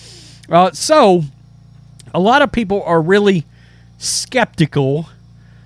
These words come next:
about some of the changes that the N F L has made, and most recently, they made yet another change, and Andy Reid has come out and just flat slammed it. The fact is, the N F L is doing a lot of things that has a lot of people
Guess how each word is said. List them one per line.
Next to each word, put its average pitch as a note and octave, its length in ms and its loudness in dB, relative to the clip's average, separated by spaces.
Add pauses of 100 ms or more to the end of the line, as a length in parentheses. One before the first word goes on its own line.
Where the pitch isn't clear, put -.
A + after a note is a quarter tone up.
(180)
about E3+ 340 0
some G#3+ 160 -6
of F#3+ 80 -8
the D3+ 80 -4
changes D#3+ 480 -4
that C#3 160 -2
the D3 160 -4
N D#3 100 0
F - 180 -6
L C3 180 0
has B2 140 -4
made, F#3+ 400 2
and D3+ 160 -2
most E3 260 -2
recently, F3+ 500 -6
they E3 140 -2
made E3+ 260 -4
yet E3+ 320 -2
another E3 440 0
change, G3 460 -2
and C#3 120 -4
Andy B3 260 -2
Reid G3+ 240 0
has D3+ 140 -4
come F3 160 -6
out E3+ 180 -2
and C3+ 200 -2 (480)
just A3 280 -6
flat G#3+ 420 -2
slammed A3+ 480 0
it. - 200 -10 (680)
The A#2+ 80 -4
fact C4 360 0
is, A3 340 0
the D3 200 -4
N A3+ 100 0
F G3+ 160 -2
L F3+ 180 2
is B2+ 100 0
doing D3 260 0
a B2 120 -2
lot E3 420 -2
of F#3+ 120 0
things D3+ 680 0
that C#3 200 0
has D3 300 0
a C3+ 60 -4
lot F3+ 280 0
of G3+ 100 -4
people E3 500 -2